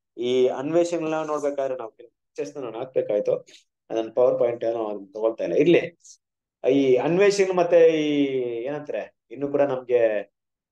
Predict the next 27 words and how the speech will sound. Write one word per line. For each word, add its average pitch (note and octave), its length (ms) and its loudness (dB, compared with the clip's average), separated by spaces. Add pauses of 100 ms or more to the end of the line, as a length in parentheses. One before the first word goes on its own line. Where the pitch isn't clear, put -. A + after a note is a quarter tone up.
(220)
ಆ, A2+ 60 -2
ವಸಾಹತುಗಳು F3+ 1040 2
ಅಂತ E3+ 140 -2
ಕರೀತಾರೆ. - 580 -12
ಆ, G#2+ 320 -12 (200)
ಈ B2+ 60 -18
ಚರಿತ್ರೆಯಲ್ಲಿ D#3+ 520 2
ನೀವು A#2+ 180 2
ಓದಿರ್ಬೋದು. A2+ 380 -4 (720)
ಅಂದ್ರೆ E3 520 4
ಇಡೀ D#3 220 2
ದೇಶದಲ್ಲಿ E3+ 300 2
ಏನಾಗುತ್ತೆ D3+ 260 -4
ಅಂದ್ರೆ, F#3+ 180 -4
ಈ C#3+ 220 -2
ಸಮುದ್ರ A#3+ 380 0
ಮಾರ್ಗವಾಗಿ G3 500 0
ಏನ್ F#3 120 -4
ಮಾಡ್ತಾರೆ, E3+ 300 -6
ಭೂಮಾರ್ಗಗಳನ್ನ E3+ 440 -6
ಕಂಡುಹಿಡಿಯುವಂತ C#3+ 420 -10
ಕೆಲಸ - 220 -16
ಮಾಡ್ತಾರೆ. B2 360 -6
ಅವಾಗ A2+ 220 0
ವಾಸ್ಕೋ A#2 300 -2
ಡಿ A#2+ 120 -4
ಗಾಮಾ, A2+ 500 -6